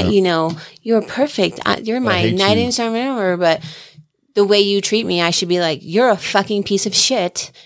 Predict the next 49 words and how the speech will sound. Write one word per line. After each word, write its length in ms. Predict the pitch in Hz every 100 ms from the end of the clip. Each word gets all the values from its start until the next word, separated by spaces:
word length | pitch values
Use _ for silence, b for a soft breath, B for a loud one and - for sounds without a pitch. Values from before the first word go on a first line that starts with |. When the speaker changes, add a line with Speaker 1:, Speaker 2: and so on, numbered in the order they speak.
| B
Speaker 2:
and 160 | 190 190
you 60 |
don't 120 | 190
get 120 | 175 180
to 60 |
talk 180 | 175 180
to 60 | 180
me 80 | 156
like 140 | 143
that." 260 | - - - _ _ _ _ _ _ _
You 120 | 185
know, 160 | 175 165
so 280 | 165 190 175
until 840 | 202 196 - 226 220 208 202 196
you 140 | 196 202
can 140 | 190
change 320 | 185 202 196
your 80 | 190
mentality, 540 | 175 170 190 202 190 170
and 280 | 185 180 - B B 151
I 100 | 240
think 220 | 254 330
a 60 | 440
lot 120 | 359
of 60 | 254
people 160 | 247
don't 140 | 233 220
even 200 | 208 202
realize 280 | 208 202 180
that 80 |
they're 100 | 170
dealing 260 | 160 214 370
with 120 | 180
a 40 | 131
narcissist 520 | 127 - 135 160 170
Speaker 1:
Yep. 20 |
Speaker 2:
because 240 | 202 208
they're 100 | 196
so 360 | 196 208 196 180 B B B B B _
used 300 | 190 269 -
to 120 | 170
it. 100 | 135 -
It's 200 | 170 -
so 160 | - 202
Speaker 1:
Listen 140 | 220
to 60 | 202
Speaker 2:
ingrained. 180 | 101 98
Speaker 1:
episode 400 | 95 101 98 92
sixty-two. 1080 | - 104 - - 98 92 90 98 - 185 151